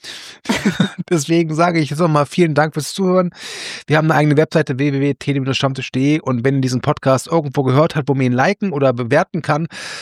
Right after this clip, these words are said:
dann liked und bewertet ihn. Und wenn ihr ihn bewertet, bitte positiv, weil ansonsten ist der Manuel ganz, ganz, ganz, ganz traurig und wir wollen keinen traurigen Manuel.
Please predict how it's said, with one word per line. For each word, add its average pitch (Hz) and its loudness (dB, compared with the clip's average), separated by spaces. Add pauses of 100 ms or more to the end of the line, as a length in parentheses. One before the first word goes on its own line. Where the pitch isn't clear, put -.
(140)
dann 160 2
liked 147 2
und 151 -2
bewertet 135 2
ihn. 117 -2
Und 127 -2
wenn 160 2
ihr 180 2
ihn 170 2
bewertet, 151 0
bitte 143 -2
positiv, 175 -2
weil 147 0
ansonsten 131 -2
ist 170 -4
der 143 2
Manuel 151 2
ganz, 202 0
ganz, 208 0
ganz, 190 0
ganz 170 0
traurig 160 0 (460)
und 139 0
wir 151 2
wollen 139 2
keinen 185 2
traurigen 139 0
Manuel. 95 0